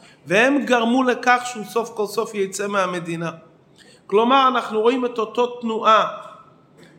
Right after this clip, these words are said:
אתה שונא מישהו ואתה נגד יהדות, ואתה עצמך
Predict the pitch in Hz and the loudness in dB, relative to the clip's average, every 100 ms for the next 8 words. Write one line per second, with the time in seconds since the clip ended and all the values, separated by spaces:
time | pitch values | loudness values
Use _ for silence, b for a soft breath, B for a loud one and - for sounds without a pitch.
0 | b _ - 175 202 - - 220 240 247 | b _ -12 -4 -4 -4 -4 0 0 0
1 | 247 247 - 233 214 214 196 220 240 226 | -2 -4 -4 -2 -2 -2 -2 0 0 -2
2 | 202 202 185 170 208 254 254 - 185 185 | 0 0 0 -2 -4 -4 -6 -4 -2 -2
3 | 190 190 208 202 | -4 -4 -8 -2